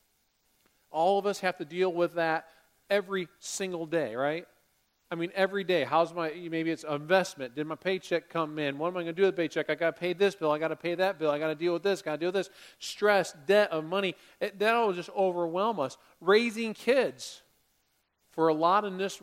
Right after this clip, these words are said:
church, raising kids is a big avenue. We have a ton of kids around this place. Have you noticed that? Lots of them. I mean, they're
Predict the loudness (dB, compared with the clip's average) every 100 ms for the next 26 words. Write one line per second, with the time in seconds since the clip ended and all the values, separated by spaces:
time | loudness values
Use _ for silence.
0 | -16 -12 -4 0 0 -4 -12 -2 0 0
1 | -2 -10 -8 -2 -2 -2 -6 -2 0 0
2 | 0 0 -2 -8 -8 -6 -4 -2 -2 -8
3 | -20 -10 -6 -4 -6 -12 -16 -8 -8 -6
4 | -6 -4 -4 -6 -10 -4 -4 -4 -10 -8
5 | -6 -6 -8 -8 -8 -8 _ _ _ _
6 | _ _ _ _ _ 0 2 2 0 -4
7 | -6 -8 -16 -12 -8 -2 0 0